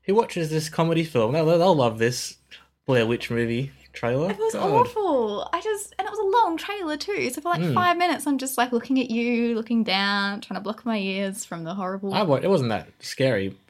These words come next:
Speaker 1: but the sound and stuff, it was, you know.
Speaker 2: Yeah.
Speaker 1: You weren't seeing blood and guts in the trailer, obviously, but it was still a scary experience for you.
Speaker 2: I just don't do scary movies. I don't see the fun in being scared. And I don't wanna go see a comedy movie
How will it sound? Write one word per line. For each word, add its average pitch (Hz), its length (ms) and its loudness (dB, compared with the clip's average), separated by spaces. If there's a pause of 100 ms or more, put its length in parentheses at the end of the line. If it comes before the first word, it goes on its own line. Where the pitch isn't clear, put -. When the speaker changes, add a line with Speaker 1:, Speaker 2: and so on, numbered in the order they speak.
Speaker 1:
but 98 200 -6
the 120 80 -4
sound 139 360 -4
and 98 100 -6
stuff, 90 280 -10
it 95 40 -10
was, 101 380 -8
you - 80 -14
know. 76 160 -16 (180)
Speaker 2:
Yeah. 214 520 -2 (180)
Speaker 1:
You 147 80 0
weren't 143 180 2
seeing 113 180 0
blood 104 140 0
and 101 100 -4
guts 107 200 -2
in 104 60 -10
the 95 60 -12
trailer, 95 220 -2
obviously, 95 300 -6
but 110 220 -4
it 85 40 -6
was 120 100 -4
still 131 280 0
a - 200 -8
scary 107 380 -4
experience 98 540 -10
for 82 180 -12
you. 110 180 -10
Speaker 2:
I 339 60 -6
just 508 220 -4
don't 427 260 -6
do 339 460 -6
scary 294 340 -4
movies. 208 460 -2
I - 40 -4
don't 294 260 -4
see 262 380 -6
the 233 140 -8
fun 220 420 -2
in 196 280 -4
being 185 320 -6
scared. - 580 -8 (380)
And 294 100 0
I 294 100 0
don't 330 300 -2
wanna 262 160 0
go 214 220 -2
see 208 200 -4
a 190 60 -6
comedy 262 340 0
movie 233 560 -6